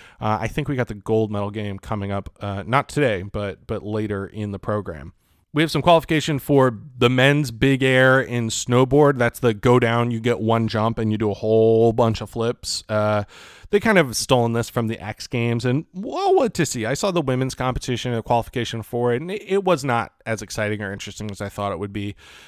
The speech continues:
The air was not as big as, uh, as advertised. And then in speed skating, we've got the team pursuit. Uh, now, the U S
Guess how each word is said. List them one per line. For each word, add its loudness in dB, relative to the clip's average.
The -4
air 2
was -2
not 0
as -6
big -8
as, -6
uh, -6
as -8
advertised. -12
And 4
then 2
in 0
speed -4
skating, -2
we've -2
got 0
the -4
team -6
pursuit. -2
Uh, 2
now, 4
the 0
U -2
S -2